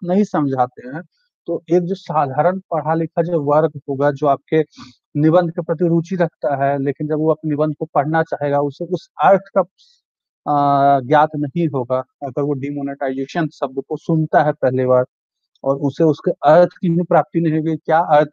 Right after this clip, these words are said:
है, क्योंकि उसके लिए तो शब्द नया है। ये शब्द आपके और हमारे, ठीक है, हिंदी साहित्य या अंग्रेजी साहित्य में शब्द वर्षों से पढ़ा था,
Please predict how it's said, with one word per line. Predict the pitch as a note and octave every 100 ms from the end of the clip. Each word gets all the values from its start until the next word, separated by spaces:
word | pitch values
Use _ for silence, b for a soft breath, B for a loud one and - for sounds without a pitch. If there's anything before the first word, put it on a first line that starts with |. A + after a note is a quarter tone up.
| -
है, | C#3
क्योंकि | D3 _ _ D#3+ G3
उसके | E3+ -
लिए | F3+
तो | F3+ F3+
शब्द | E3+ F3+ E3+
नया | E3+ F#3 F3+
है। | D3+
ये | D3+
शब्द | - D3+
आपके | D3+ C#3+ -
और | F#3
हमारे, | D#3+ D#3+ E3 F3+
ठीक | - A#3+
है, | F3+
हिंदी | D#3 D#3+ D#3 F3+
साहित्य | - E3+ D#3+
या | D3+
अंग्रेजी | C#3 D3+ D#3+
साहित्य | F3 D#3+ D#3+ E3
में | D#3+
शब्द | F3+ E3
वर्षों | D#3+ E3+ - G#3
से | F3+
पढ़ा | D3+ C3
था, | B2